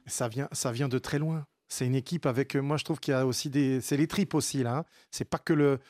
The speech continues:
t'as, t'as parlé tout à l'heure d'affect, de, de, de, voilà ce qu'il a su créer, mais il n'y a pas que le jeu, il n'y a pas que l'aspect tactique. Il faut aussi, euh,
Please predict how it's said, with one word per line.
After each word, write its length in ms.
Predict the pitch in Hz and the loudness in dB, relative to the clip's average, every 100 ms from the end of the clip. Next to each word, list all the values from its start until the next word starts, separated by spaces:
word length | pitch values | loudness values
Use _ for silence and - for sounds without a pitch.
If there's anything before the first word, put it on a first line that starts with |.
| - - - | -20 -18 -6
t'as, 100 | 139 | -2
t'as 140 | - | 0
parlé 220 | - 160 170 | 2 2 2
tout 140 | - | 2
à 40 | |
l'heure 160 | 151 139 | 2 2
d'affect, 500 | 147 - 160 - - | 0 2 -2 -2 -4
de, 180 | 127 127 | 0 0
de, 140 | 127 | 0
de, 220 | 123 139 147 | 0 0 2
voilà 160 | 151 | 0
ce 100 | 147 | 0
qu'il 140 | - 160 | 2 2
a 60 | |
su 160 | 147 170 | 2 0
créer, 300 | - 160 151 - - | 0 0 0 -8 -6
mais 160 | 131 151 | -2 -2
il 60 | 190 | 0
n'y 80 | 143 | 0
a 40 | |
pas 140 | - 180 | 0 2
que 120 | 175 | 4
le 120 | 165 | 6
jeu, 220 | 143 180 | 6 6
il 40 | 170 | 6
n'y 60 | |
a 40 | 151 | 2
pas 120 | 180 | 0
que 120 | 170 | 0
l'aspect 260 | 151 - 160 | 0 0 -2
tactique. 520 | 160 - 180 - - - _ - | -4 -4 -4 -4 -12 -18 _ 0
Il 40 | |
faut 80 | 151 | 4
aussi, 520 | 151 - 190 202 190 | 4 4 2 6 6
euh, 120 | 156 | 4